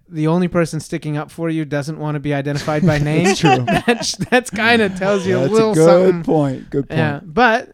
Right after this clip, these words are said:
Speaker 1: you're not alone. And then finally, we, we had a, a happy holidays message from a loyal listener who is a canine.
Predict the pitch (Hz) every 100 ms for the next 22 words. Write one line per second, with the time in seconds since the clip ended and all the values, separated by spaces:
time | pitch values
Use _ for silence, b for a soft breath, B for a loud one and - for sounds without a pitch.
0 | - 196 180 185 185 170 135 139 b b
1 | b b - 175 190 190 196 196 220 196
2 | 175 175 180 175 180 175 175 175 - 170
3 | 170 175 180 185 180 202 185 143 139 139
4 | - b b b 151 156 147 160 147 -
5 | - 156 156 151 151 151 156 - - 156
6 | 147 147 147 147 143 147 151 156 170 170
7 | 175 170 170 165 165 175 180 185 185 185
8 | - 208 262 139 120